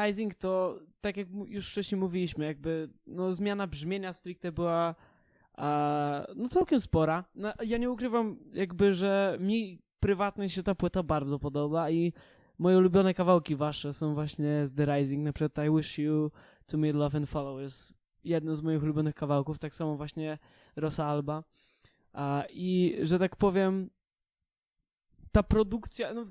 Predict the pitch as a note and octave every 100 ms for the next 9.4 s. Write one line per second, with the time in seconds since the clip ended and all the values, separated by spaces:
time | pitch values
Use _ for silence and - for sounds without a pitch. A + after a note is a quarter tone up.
0 | _ - G#3+ B3+ B3+ B3+ B3+ A3 A3+ A3+
1 | - A3+ A3+ - - G#3+ G#3 G#3 G#3 -
2 | F#3+ F#3 - F#3+ F#3+ F3+ G3 F3+ F#3 F3
3 | F3+ F3+ E3+ E3 D#3+ D3 C#3+ C#3 _ -
4 | D3+ C#3+ D3 C3 D3 C3+ D3+ C#3+ C#3+ D#3
5 | E3 _ - - - E3+ E3 D3 E3 -
6 | D#3+ - E3 D3 D3 C#3 - E3 - _
7 | - - - - - D3+ D3 D3+ F#3 F#3+
8 | G3 G3 G3 - _ - E3+ G3 G3 -
9 | G3 G#3 G3 G3